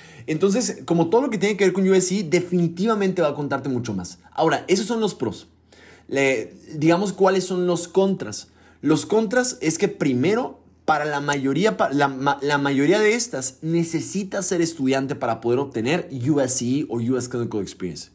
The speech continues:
Necesitas. Es decir, por ejemplo, yo, aunque quiera hacer un sub-internship o un clerkship, yo ya no soy elegible para poder aplicar a eso,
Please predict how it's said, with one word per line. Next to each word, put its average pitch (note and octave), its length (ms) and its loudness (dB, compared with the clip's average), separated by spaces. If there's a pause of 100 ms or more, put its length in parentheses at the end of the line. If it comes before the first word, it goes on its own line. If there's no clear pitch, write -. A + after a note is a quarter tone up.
(120)
Necesitas. C3 800 -2 (360)
Es C3+ 120 -2
decir, E3 320 -2 (440)
por C#3+ 140 2
ejemplo, E3 320 2
yo, D#3 380 2
aunque C3 320 -2
quiera E3 180 4
hacer F#3 160 0
un F#3+ 120 0
sub-internship D3+ 760 0
o C3 80 -4
un C#3 120 -2
clerkship, F3 540 -2
yo F3 200 4
ya E3 300 2
no F#3 180 2
soy D#3 220 2
elegible B2+ 340 0
para A#2 240 -2
poder G#2+ 180 -2
aplicar G#2 320 -4
a A2+ 80 0
eso, C#3 240 -4